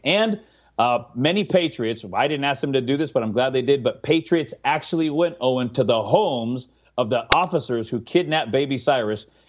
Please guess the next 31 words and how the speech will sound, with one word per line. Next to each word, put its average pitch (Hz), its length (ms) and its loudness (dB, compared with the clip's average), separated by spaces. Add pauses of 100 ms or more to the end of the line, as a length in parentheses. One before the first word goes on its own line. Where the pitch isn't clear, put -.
(100)
and 131 100 0
were 127 240 0
out 139 280 0
there 139 160 2
protesting 170 840 0
in 139 200 -6
front 175 280 -4
of 151 120 0
their 135 160 0
homes. 107 420 -2 (280)
They 135 80 4
were 151 60 2
out 160 140 -4
there 156 120 0
protesting 170 720 -2
in 127 160 -6
front 147 420 -2
of, 123 380 -2 (340)
um, 110 580 0 (260)
the 117 120 0
homes 147 380 -2
of 120 340 -2
the, 120 540 0
the 110 320 0
C - 320 -2
P 160 180 2
S 160 160 -2
worker. 113 380 -2 (160)
So 165 180 2
there 185 140 2
was 147 100 -2